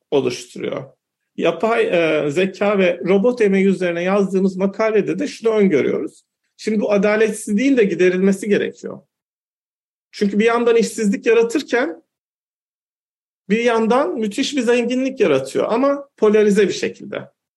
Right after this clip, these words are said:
Bunu nasıl giderebiliriz? Yine eşitsizlik, e, kanunu, eşitlik kanunları ve eşitsizlik sorunsalıyla yaklaşırsak,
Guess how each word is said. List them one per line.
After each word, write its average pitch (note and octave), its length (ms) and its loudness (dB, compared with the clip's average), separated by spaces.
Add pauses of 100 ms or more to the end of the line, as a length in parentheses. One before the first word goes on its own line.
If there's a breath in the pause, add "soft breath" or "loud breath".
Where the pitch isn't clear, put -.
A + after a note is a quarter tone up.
(680)
Bunu C4 180 4
nasıl C#4+ 240 2
giderebiliriz? C3+ 1040 0 (920)
Yine B3+ 260 2
eşitsizlik, G#3+ 840 -4
e, C#3+ 300 2 (480)
kanunu, F#3 560 0
eşitlik G3+ 420 -4
kanunları F#3 720 0
ve F3+ 80 0
eşitsizlik F#3+ 800 -4 (580)
sorunsalıyla F#3+ 760 2
yaklaşırsak, F3+ 1000 -4